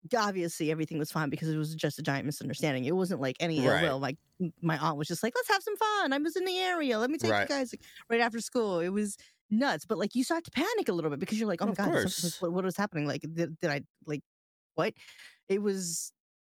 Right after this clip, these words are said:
Speaker 1: I can't imagine how that would feel if, like, that was a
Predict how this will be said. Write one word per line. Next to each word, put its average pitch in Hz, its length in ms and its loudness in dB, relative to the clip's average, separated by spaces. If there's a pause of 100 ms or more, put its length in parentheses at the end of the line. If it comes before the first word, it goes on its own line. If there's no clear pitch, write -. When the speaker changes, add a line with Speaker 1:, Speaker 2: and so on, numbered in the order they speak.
(240)
Speaker 1:
I 247 160 4
can't 330 240 0
imagine 180 720 2
how 170 280 4
that 170 200 0
would 170 140 -4
feel 180 380 0
if, 156 200 0 (120)
like, 165 180 0 (160)
that 175 240 2
was 190 180 -2
a 175 120 0